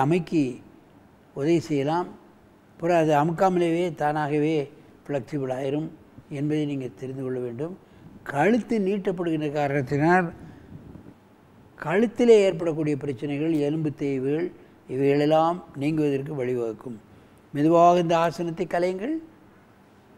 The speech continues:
அடுத்த காலை தூக்கி போடுங்க, மாத்தி போடுங்க காலை. கோமுகாசனம் பண்ணுங்க. சாந்த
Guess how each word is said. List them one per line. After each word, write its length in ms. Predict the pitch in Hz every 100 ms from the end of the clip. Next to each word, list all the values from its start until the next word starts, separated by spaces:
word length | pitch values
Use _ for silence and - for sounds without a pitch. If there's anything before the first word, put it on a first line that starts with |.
| - - _ - - - - _ -
அடுத்த 180 | 160 165 190
காலை 160 | 185
தூக்கி 220 | 160 185 165
போடுங்க, 300 | 180 185 185
மாத்தி 240 | 170 185 180
போடுங்க 300 | 180 180 175 175
காலை. 240 | 185 202 294 302 - - - - - - - - - - - - - - - - - - - - - - - _ - _ - _ _ _ _ _ - _ _ _ - - - - - - - - - - -
கோமுகாசனம் 580 | 170 175 170 160 175 165
பண்ணுங்க. 240 | 175 190 202 226 - - - - - - _ _ - _ - - _ - - - - - - - - - _ _ -
சாந்த 540 | 165 165 190 214 214